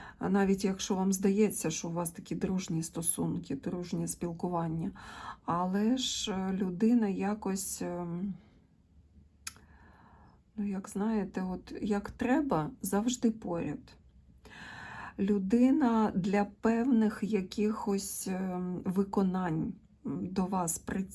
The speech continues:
або притягується, або відходить, коли взагалі-то треба вам не заважати.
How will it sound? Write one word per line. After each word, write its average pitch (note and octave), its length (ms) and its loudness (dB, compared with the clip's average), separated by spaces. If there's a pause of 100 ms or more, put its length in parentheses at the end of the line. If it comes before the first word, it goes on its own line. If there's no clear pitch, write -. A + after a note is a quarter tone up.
(120)
або G3 280 6
притягується, G3 1080 0
або F3+ 360 2
відходить, G3 640 0
коли F3+ 640 -4
взагалі-то F#3 880 -2
треба F3+ 320 -2
вам F3+ 320 -2
не F3+ 160 -2
заважати. E3 760 -4